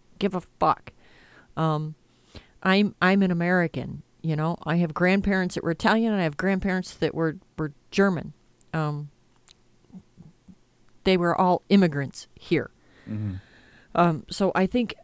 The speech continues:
Speaker 1: I think people are people. It doesn't matter what color you are, what, whatever.
Speaker 2: Ex-,
Speaker 1: Um,
Speaker 2: exactly, exactly.
Speaker 1: none
Speaker 2: And,
Speaker 1: of that,
Speaker 2: and that's,
Speaker 1: none of
Speaker 2: that's
Speaker 1: that
Speaker 2: how,
Speaker 1: matters to me.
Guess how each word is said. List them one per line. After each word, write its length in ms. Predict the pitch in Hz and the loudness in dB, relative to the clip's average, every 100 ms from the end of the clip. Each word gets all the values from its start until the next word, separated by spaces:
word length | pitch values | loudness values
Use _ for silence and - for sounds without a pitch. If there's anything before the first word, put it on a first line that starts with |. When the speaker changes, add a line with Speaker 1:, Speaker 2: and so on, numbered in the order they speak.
| - | -8
Speaker 1:
I 60 | |
think 240 | 196 233 - | -6 -6 -2
people 280 | 269 220 208 | -2 0 -4
are 60 | |
people. 480 | - - 202 117 - | -2 -4 -2 -4 -6
It 100 | - | -8
doesn't 360 | 156 175 165 - | -2 -2 -2 -4
matter 500 | 175 175 175 165 160 - - | -2 0 0 -2 -4 -12 -6
what 180 | 170 170 - - - | -2 -2 -4 -20 -12
color 320 | - 190 170 | -4 -2 0
you 160 | 165 165 | -2 -4
are, 240 | 156 156 | -4 -6
what, 220 | 143 - - - | -8 -12 -12 -6
whatever. 220 | 165 214 | 0 0
Speaker 2:
Ex-, 240 | 208 - | 0 -4
Speaker 1:
Um, 100 | 147 - | -8 -2
Speaker 2:
exactly, 1000 | 170 156 135 170 147 139 120 - 87 78 - | 0 2 0 0 0 2 0 -4 -12 -12 -10
exactly. 960 | 123 120 104 107 107 101 80 78 85 | -8 -6 -6 -2 -2 -2 -8 -10 -10
Speaker 1:
none 220 | 196 214 202 | -4 2 4
Speaker 2:
And, 80 | |
Speaker 1:
of 60 | 208 | 4
that, 160 | 202 202 | 4 4
Speaker 2:
and 80 | |
that's, 360 | - 143 - - - | 2 -2 -10 -16 -10
Speaker 1:
none 220 | 190 202 | -4 0
of 60 | 196 | 2
Speaker 2:
that's 160 | 190 156 | 2 2
Speaker 1:
that 80 | |
Speaker 2:
how, 60 | 180 | 0
Speaker 1:
matters 260 | 170 151 - | 0 -2 -8
to 60 | 151 | -10
me. 240 | 135 147 | -12 -12